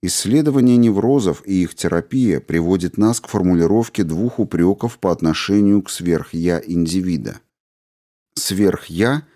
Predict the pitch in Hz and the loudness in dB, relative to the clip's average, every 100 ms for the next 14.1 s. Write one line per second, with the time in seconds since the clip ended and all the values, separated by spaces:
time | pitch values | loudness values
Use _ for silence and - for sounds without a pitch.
0 | _ - 98 95 101 98 90 85 - 123 | _ -4 0 4 4 4 2 0 -2 0
1 | 117 90 73 - - 85 82 82 85 92 | 2 0 -2 -8 -4 -2 -2 -2 -2 0
2 | 87 78 78 67 85 80 80 110 143 147 | 2 2 -2 -2 -4 -4 -4 -2 -2 -2
3 | 143 - _ _ - - 139 160 - 165 | -8 -10 _ _ -16 -6 -2 -2 -2 2
4 | 131 107 127 135 104 92 80 98 104 - | 4 4 4 2 0 -2 0 -2 -2 -6
5 | 107 - 95 - - 85 - - 92 87 | -4 -4 -6 -6 -2 -2 -4 -4 -4 -4
6 | - 92 113 80 - _ _ _ - 92 | -8 -2 -2 -2 -6 _ _ _ -8 -8
7 | - 90 - 90 90 131 139 127 90 107 | -6 -8 -6 0 2 2 2 -2 0 0
8 | 98 95 - 123 - - 104 95 92 - | 2 -2 -4 -4 -4 -2 0 0 0 -6
9 | 110 98 98 90 - 92 113 - - 87 | -4 -2 -2 -2 -2 0 0 -2 -4 -4
10 | - 87 90 82 80 73 78 71 - 76 | -2 -2 0 0 0 -4 -8 -8 -4 0
11 | 85 120 117 117 120 _ _ - 101 98 | 2 2 2 2 -2 _ _ -4 0 0
12 | - 123 131 127 113 87 82 85 - - | 0 0 0 0 0 0 -2 -2 -2 -4
13 | - 92 76 80 78 - - 92 101 92 | -2 -4 -2 -2 -2 -4 -4 0 2 0
14 | 73 | -2